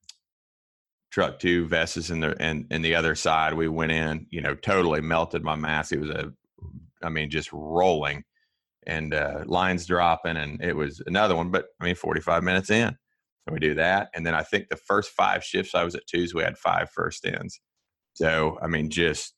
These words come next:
just back to back to back. And just, I mean, just, I don't know. I don't know how to describe it, man.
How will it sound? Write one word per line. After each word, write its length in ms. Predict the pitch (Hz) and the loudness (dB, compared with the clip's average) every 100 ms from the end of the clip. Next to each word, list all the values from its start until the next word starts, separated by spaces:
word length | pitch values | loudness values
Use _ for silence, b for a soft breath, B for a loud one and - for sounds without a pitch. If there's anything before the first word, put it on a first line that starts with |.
| - | -18
just 260 | 78 - | -18 -12
back 360 | - 123 101 - | -2 0 0 -2
to 80 | 87 | -8
back 480 | 69 101 101 90 - | -2 2 2 0 -6
to 80 | |
back. 440 | - 92 98 82 - | -4 0 2 2 -2
And 160 | 82 | -10
just, 280 | 90 82 - _ _ _ | -6 -6 -6 _ _ _
I 60 | - | -6
mean, 220 | 85 78 | -4 -2
just, 180 | 82 - _ _ _ _ - | -4 -10 _ _ _ _ -2
I 120 | 98 | 0
don't 120 | 80 | 0
know. 120 | 71 | 0
I 80 | 76 | 2
don't 140 | 92 78 | 2 2
know 60 | |
how 100 | 87 | 2
to 80 | 78 | 0
describe 480 | 76 - 80 80 78 | -2 -2 0 2 0
it, 100 | - | -2
man. 300 | 73 73 | -2 -4